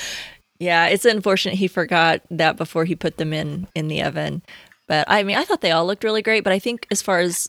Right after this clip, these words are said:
the flavors, it was probably Josh that would probably come out on top for me if I have to choose just one. And I think that his precision, precision and consistency with,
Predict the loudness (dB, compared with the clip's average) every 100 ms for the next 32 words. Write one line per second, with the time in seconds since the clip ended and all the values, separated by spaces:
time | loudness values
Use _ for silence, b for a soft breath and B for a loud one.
0 | -4 -4 0 2 4 4 2 2 0 0
1 | 2 0 -2 -6 0 2 2 2 4 4
2 | 4 0 -2 -6 -2 -2 0 4 4 4
3 | 0 0 2 0 -2 -2 0 -2 -4 -6
4 | -4 -6 -6 -8 -6 -8 -8 -8 -8 -4
5 | -4 -4 -8 -6 -4 -2 -2 -4 -4 -4
6 | 0 0 0 -4 B B B B _ _
7 | -4 0 0 0 0 0 2 0 2 0
8 | 0 2 0 0 0 2 2 2 0 -2
9 | -6 -4 0 4 4 4 2 0 -2 -2
10 | 0 0 -2 -2 -2 2 4 4 4 0